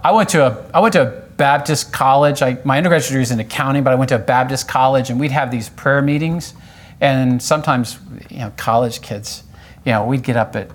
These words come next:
you know, five thirty, six A M, we'd meet in the cafeteria, and we'd pray for two hours. It was phenomenal, don't get me wrong. But honestly, when I look back on those days, I wonder how much of it was more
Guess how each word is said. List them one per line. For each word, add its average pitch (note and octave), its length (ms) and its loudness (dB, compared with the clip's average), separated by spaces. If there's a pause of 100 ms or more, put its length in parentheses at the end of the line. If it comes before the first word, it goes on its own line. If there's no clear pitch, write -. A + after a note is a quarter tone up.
(180)
you A#2 120 -6
know, G#2 60 -6
five A#2 360 0
thirty, A#2 200 -4
six - 320 -8
A A2 160 0
M, A2 280 -4
we'd G#2+ 180 -8
meet A2+ 180 -6
in A2 120 -6
the G#2+ 60 -8
cafeteria, A2+ 680 -4
and G#2 80 -8
we'd A2 180 -10
pray A2+ 180 -4
for A2 160 -10
two A2+ 220 -8
hours. A2 400 0 (1900)
It F3+ 80 2
was D3+ 160 0
phenomenal, A#2+ 540 -4
don't A#2+ 180 -4
get A#2 120 -8
me B2 60 -8
wrong. B2 460 0 (400)
But - 240 0
honestly, E3 760 -2 (200)
when C3 120 2
I B2 80 2
look C3+ 240 -2
back A#2+ 260 2
on C#3+ 160 2
those D3+ 240 -2
days, E3 460 -4 (300)
I C3 60 2
wonder D#3 260 0
how D3+ 160 0
much C#3 260 0
of B2 140 0
it A#2+ 180 -4
was A2 160 -8
more A#2+ 480 -2